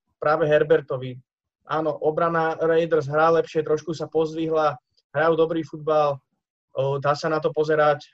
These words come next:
ale Herbert ich doma proste rozhádže. Tomu verím, alebo tomu chcem veriť, že, že Chargers nakoniec tento zápas vyhrajú. A na druhej strane, ja De-, Dereka, neviem, pre mňa to je taký priemerný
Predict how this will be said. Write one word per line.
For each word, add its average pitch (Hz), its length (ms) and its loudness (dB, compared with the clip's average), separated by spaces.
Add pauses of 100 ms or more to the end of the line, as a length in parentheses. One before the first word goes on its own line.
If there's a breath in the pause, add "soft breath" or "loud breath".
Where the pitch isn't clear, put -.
ale 143 640 0 (240)
Herbert 151 560 0
ich 135 160 -10
doma 147 240 -4 (300)
proste 143 260 -6
rozhádže. 139 560 0 (640)
Tomu 160 200 2
verím, 160 280 2
alebo 147 240 2
tomu 160 240 -2
chcem 151 320 -4
veriť, 156 320 0
že, 135 160 -4 (400)
že 127 160 -12
Chargers 143 400 -2
nakoniec 135 400 -6
tento 135 240 -10
zápas 135 320 -4
vyhrajú. 139 560 -2
A 131 80 -8
na 135 80 -2
druhej 147 240 -2
strane, 143 560 -6 (160)
ja 147 240 -2 (560)
De-, 139 160 -6
Dereka, 143 720 0 (800)
neviem, 151 400 -8
pre 151 160 -4
mňa 165 160 -4
to 165 80 -4
je 151 80 -2
taký 156 240 -6
priemerný 151 400 0